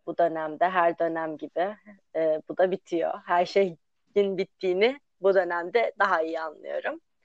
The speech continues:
E, iyi hissediyorum ama.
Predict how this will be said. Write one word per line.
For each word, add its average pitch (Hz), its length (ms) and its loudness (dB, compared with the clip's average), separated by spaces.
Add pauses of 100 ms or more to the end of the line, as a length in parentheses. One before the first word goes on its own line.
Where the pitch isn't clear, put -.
(680)
E, 170 600 -2 (680)
iyi 349 180 6
hissediyorum 180 640 0
ama. 170 360 -6